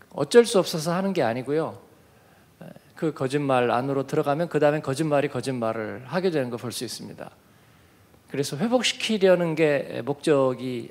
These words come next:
아닌 게 되죠. 회복만 하고, 어, 그만둬야 되겠다가 아니라, 아, 이제 더 큰 거짓말을 하게 되는 거예요.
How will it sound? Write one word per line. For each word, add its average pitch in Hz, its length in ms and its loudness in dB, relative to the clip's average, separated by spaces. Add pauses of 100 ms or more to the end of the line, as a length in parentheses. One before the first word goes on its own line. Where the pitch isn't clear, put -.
(120)
아닌 139 340 -4
게 135 80 -4
되죠. 107 300 -10 (560)
회복만 220 560 2
하고, 165 440 0 (800)
어, - 100 -10 (1120)
그만둬야 160 460 0
되겠다가 135 560 -2
아니라, 151 420 -2 (520)
아, 57 220 -14
이제 - 140 -16
더 160 180 -4
큰 208 200 0
거짓말을 143 600 0
하게 175 180 -4
되는 131 240 -4
거예요. 101 380 -4